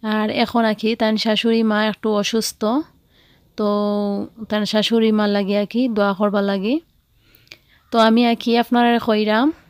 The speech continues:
আপুর শাশুড়ি মার লাগে আপনারা সব, সবে দোয়া করবা, আপুর শাশুড়ি মাটা যেন তাড়াতাড়ি সুস্থ হয়ে যায়। আর আপু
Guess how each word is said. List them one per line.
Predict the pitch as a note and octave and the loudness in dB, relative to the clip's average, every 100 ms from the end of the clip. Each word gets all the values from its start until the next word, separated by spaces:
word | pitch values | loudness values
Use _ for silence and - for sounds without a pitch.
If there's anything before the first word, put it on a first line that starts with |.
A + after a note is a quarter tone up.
| _ - - | _ -16 -6
আপুর | A3+ G#3 A3 A3 A#3+ | -4 -4 -2 0 0
শাশুড়ি | A#3 A3 A3+ A3+ | 0 0 0 2
মার | A3 G#3 | 2 2
লাগে | G#3 G3+ F#3 G#3 D4 D#4 - | 0 0 -2 0 0 -2 -8
আপনারা | G#3 G#3+ G#3 G#3 G#3 | -6 -2 0 0 0
সব, | A3+ G#3 F#3 F3+ F3+ A#3 | -2 -4 -6 -12 -8 -4
সবে | A3+ A3 G#3+ G3+ | 0 0 0 0
দোয়া | G#3 G3+ | 0 0
করবা, | G3+ A3+ G3+ G#3 D4 - _ _ _ _ _ _ | 0 0 0 -2 -2 -8 _ _ _ _ _ _
আপুর | - - B3 C4+ | -8 -2 4 4
শাশুড়ি | C#4 B3 A3+ B3 A#3 | 6 4 6 4 4
মাটা | A#3 G#3 G3+ A3 | 4 4 2 0
যেন | G#3+ G#3+ C4 | 2 0 2
তাড়াতাড়ি | A#3+ G#3+ G#3 G#3+ | 2 2 2 0
সুস্থ | - A3+ - A#3 | 0 -2 0 2
হয়ে | A3 G3 | 2 0
যায়। | G#3 A#3 D#4 - _ _ _ _ _ _ _ _ _ - | 0 0 -2 -4 _ _ _ _ _ _ _ _ _ 0
আর | A#3 A#3 A#3 | 4 6 6
আপু | A#3 C4 B3 | 4 4 2